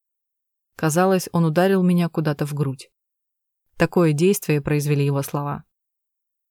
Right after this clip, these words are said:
«На самом деле три», бросила я.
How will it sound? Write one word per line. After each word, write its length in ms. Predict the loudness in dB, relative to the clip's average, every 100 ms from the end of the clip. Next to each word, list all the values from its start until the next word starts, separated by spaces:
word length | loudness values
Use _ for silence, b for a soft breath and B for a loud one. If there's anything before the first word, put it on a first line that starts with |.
| _ _ _ _ _
«На 100 | -2
самом 400 | 0 2 4 4
деле 240 | 4 2 0
три», 420 | -2 -2 -2 -6 _ _
бросила 440 | -6 -4 -4 -4 -6
я. 260 | -6 -10